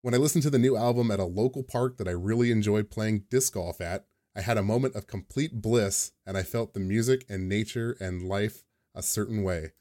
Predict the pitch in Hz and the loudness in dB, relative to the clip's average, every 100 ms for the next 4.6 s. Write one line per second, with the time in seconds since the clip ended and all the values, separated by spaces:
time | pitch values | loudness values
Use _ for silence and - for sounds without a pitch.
0 | _ _ _ _ - 98 98 - - 143 | _ _ _ _ -8 -4 -4 -4 -4 -4
1 | - 151 147 - 101 101 98 - 123 123 | -2 -6 -6 -8 -4 -4 -4 -2 0 0
2 | 127 120 123 131 _ _ - 107 117 113 | 0 -2 -2 -4 _ _ -4 -2 0 0
3 | 110 110 107 98 - 87 90 95 101 107 | 0 -2 -2 -6 -6 -6 -4 -2 0 0
4 | 117 120 139 - - | 0 0 -2 -8 -12